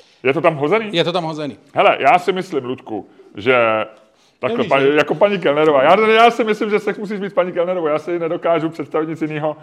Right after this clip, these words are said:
Speaker 1: taky ty prachy tě lákají, že jo. Nejbo-, je to nejbohatší vlastně dneska člověk v České republice, takže je to něco jako, eh, Elon Musk v sukních. Eh, do vězení musíš poslat Okamuru, tam ne-, není možný nic, nic řešit.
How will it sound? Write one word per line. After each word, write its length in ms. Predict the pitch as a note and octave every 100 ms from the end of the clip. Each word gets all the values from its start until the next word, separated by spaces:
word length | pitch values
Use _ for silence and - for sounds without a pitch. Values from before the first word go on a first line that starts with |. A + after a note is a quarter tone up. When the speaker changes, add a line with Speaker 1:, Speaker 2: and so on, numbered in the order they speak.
| -
Speaker 1:
taky 220 | - D3 D#3
ty 100 | C#3+
prachy 300 | C3 C3+ C#3
tě 120 | D3+
lákají, 460 | D3 C#3 C#3 C#3
že 100 | B2+
jo. 200 | B2+ B2+ - - _ - - -
Nejbo-, 300 | B2 D3+ E3+
je 120 | D#3+
to 100 | D#3+
nejbohatší 600 | C#3+ D3 D3 C#3+ D#3 C3
vlastně 320 | B2 A#2+ C#3+
dneska 280 | C3 A2+ C3
člověk 300 | - A#2+ A#2
v 20 |
České 240 | A#2 - A#2
republice, 580 | G2+ A2+ A#2+ - B2 B2 - _
takže 240 | - A2 B2
je 80 | B2
to 120 | B2+
něco 300 | A#2+ - B2+
jako, 580 | A2+ - B2 A#2+ A#2 - _ _ _ A#2
eh, 260 | A2 A2
Elon 280 | A2 B2 A#2+
Musk 180 | B2 -
v 60 | -
sukních. 480 | A2+ A#2+ A#2+ C#3 - - _ _ _ _
Eh, 320 | G#2+ G#2+ G#2
do 120 | A2+
vězení 400 | C3 E3+ E3+ E3+
musíš 240 | D#3 C3+ D3+
poslat 240 | D3 E3
Okamuru, 420 | C3 D#3+ E3+ D#3+ B2+
tam 180 | B2+
ne-, 100 | C3+
není 240 | C3+ D#3+ F#3
možný 340 | F3 F3+ F3
nic, 260 | C#3+ D3+ -
nic 260 | B2 D3 A2
řešit. 640 | A#2 - A#2+ A2+ B2 -